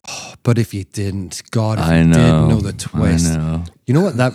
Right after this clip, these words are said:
Speaker 1: really irritates. Not, like, it's not your fault. I'm saying that's, that's such a shame that you don't get to see that movie for the first time without the twist, because that's basically,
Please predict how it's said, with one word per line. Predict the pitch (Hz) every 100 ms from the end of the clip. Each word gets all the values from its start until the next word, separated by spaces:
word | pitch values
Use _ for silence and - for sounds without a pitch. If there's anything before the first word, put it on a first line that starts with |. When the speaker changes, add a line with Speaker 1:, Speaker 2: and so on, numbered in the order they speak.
| 98
Speaker 1:
really | 107 117 117 117
irritates. | 95 110 113 123 117 -
Not, | 147 151 _
like, | 127 117 113
it's | -
not | 139
your | 113 135
fault. | 107 98
I'm | 107
saying | 110 131 120
that's, | 127 - _ _ _ - _ _ _
that's | 151 147
such | - 160
a | 160
shame | - 127 131
that | 127
you | 117
don't | 117 117
get | 120
to | 101
see | - 110
that | 113
movie | 107 113 113
for | 98
the | 101
first | - 113 101 -
time | 104 107 107 101 -
without | 110 110 104
the | 92
twist, | - 104 104 -
because | 107 - 110 101 95 - - _ _ _ -
that's | 147 143 -
basically, | 123 113 - - 104 90 85